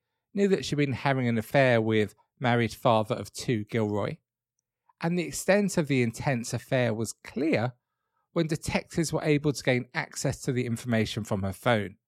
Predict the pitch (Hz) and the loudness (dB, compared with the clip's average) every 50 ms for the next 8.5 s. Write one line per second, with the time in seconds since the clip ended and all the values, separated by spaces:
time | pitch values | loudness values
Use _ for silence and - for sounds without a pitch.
0 | _ _ _ _ _ _ _ _ _ _ _ _ - 135 139 135 127 120 113 - | _ _ _ _ _ _ _ _ _ _ _ _ 0 2 4 4 4 2 2 2
1 | 135 120 110 104 107 107 - - - 127 104 98 92 - - 107 98 110 - 110 | 2 2 4 2 0 -4 -4 0 0 2 2 0 -2 -4 -6 -4 -4 -4 -6 -4
2 | 104 101 95 - - 107 92 98 - - 110 104 92 90 90 - - 131 117 - | -6 -6 -6 -4 -6 -6 -6 -6 -10 -8 -8 -6 -6 -8 -10 -2 -2 -2 -2 -2
3 | 90 - - _ _ _ _ _ _ _ _ _ _ _ _ _ _ _ _ _ | -6 -12 -18 _ _ _ _ _ _ _ _ _ _ _ _ _ _ _ _ _
4 | _ _ _ _ _ 156 131 131 - - - 214 214 190 156 160 139 143 127 139 | _ _ _ _ _ -4 -4 -4 -4 0 2 6 6 6 6 6 2 2 2 2
5 | 143 165 185 208 180 - - 165 - - 143 127 - - - 147 135 117 127 123 | 4 4 4 2 2 -2 -6 -4 0 2 2 2 2 0 0 0 2 2 4 4
6 | 120 117 117 110 104 104 127 175 180 - - 127 85 92 101 - _ _ _ _ | 4 4 2 0 0 0 0 -2 -2 2 0 0 0 0 -6 -14 _ _ _ _
7 | _ _ _ _ _ _ _ _ _ - 196 214 226 214 202 185 160 143 - - | _ _ _ _ _ _ _ _ _ 0 2 2 4 4 4 4 4 2 0 -2
8 | - - 180 175 151 131 98 117 113 | -2 2 2 2 2 2 -2 -4 -4